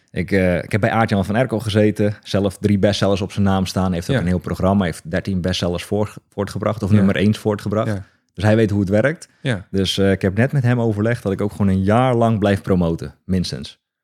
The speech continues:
Speaker 1: Dat
Speaker 2: Ja.
Speaker 1: boek. Ja, want dat boek, dat is in principe tijdloos. Het is, zeg maar, de kern van ons werk.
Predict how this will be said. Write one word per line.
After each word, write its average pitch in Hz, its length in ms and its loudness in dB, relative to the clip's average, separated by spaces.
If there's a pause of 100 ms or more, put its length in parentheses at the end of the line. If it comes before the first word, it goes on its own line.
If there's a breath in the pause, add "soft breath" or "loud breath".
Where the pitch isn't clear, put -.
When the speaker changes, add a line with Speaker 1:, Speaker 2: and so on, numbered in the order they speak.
(340)
Speaker 1:
Dat 90 120 -4
Speaker 2:
Ja. 87 60 -2
Speaker 1:
boek. 90 240 0
Ja, 92 220 -2
want 92 120 0
dat 98 160 2
boek, 120 200 4
dat 101 140 2
is 95 120 0
in 98 100 -2
principe 120 280 -2
tijdloos. 127 520 0
Het - 120 -8
is, 95 140 -2
zeg 90 140 -4
maar, 95 120 2
de 87 60 -4
kern 101 320 0
van 95 120 -2
ons 90 140 -2
werk. 95 360 0